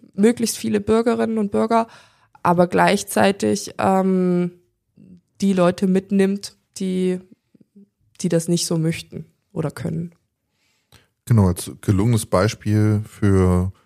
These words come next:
Speaker 2: das Vordenken der Mitnahme der, der Bürger würde ich zum Beispiel gerne Fit für die digitale Welt einfach mal in den Raum werfen. Das ist ein Format von der Volkshochschule und dem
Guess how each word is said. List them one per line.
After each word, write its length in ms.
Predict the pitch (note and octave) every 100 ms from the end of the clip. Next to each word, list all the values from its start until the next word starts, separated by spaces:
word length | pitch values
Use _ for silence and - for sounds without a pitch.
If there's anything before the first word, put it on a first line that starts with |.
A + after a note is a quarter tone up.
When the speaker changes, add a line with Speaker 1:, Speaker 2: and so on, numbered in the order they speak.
| _ _ _ _ _ _ _ _ _ -
Speaker 2:
das 260 | E2+ - -
Vordenken 840 | - - G#2+ A#2 A#2+ A2 A2 A2 G2+
der 120 | F#2+
Mitnahme 680 | G#2+ - G#2 F#2+ F#2 F2+ F2
der, 380 | F2 E2+ E2
der 140 | D#2+ E2+
Bürger 480 | D#2+ F2+ G2+ G2 G#2 - _ _ _
würde 140 | F#2+
ich 80 | F#2
zum 100 | F#2+
Beispiel 260 | F2+ - F#2
gerne 260 | F2 F2
Fit 220 | - A#2+
für 100 | -
die 120 | G2+ F#2
digitale 540 | G#2 G#2+ G2 E2+ D#2
Welt 380 | E2 A2+ C#3+ -
einfach 320 | G#2+ A2+ A2+
mal 200 | A2 G2+
in 100 | G2+
den 80 | G2+
Raum 300 | F#2 F2+ G#2+
werfen. 340 | G#2 G2+ - G2
Das 180 | F#2+
ist 140 | F#2+ -
ein 40 |
Format 500 | - F2+ F2 G2 - - _ _ _ _
von 120 | G2
der 220 | F#2+ F2+
Volkshochschule 960 | F2 A2+ A#2+ - B2 - A#2 A2 A2 G#2+
und 380 | F2+ F#2 F#2 -
dem 400 | F2 E2+ E2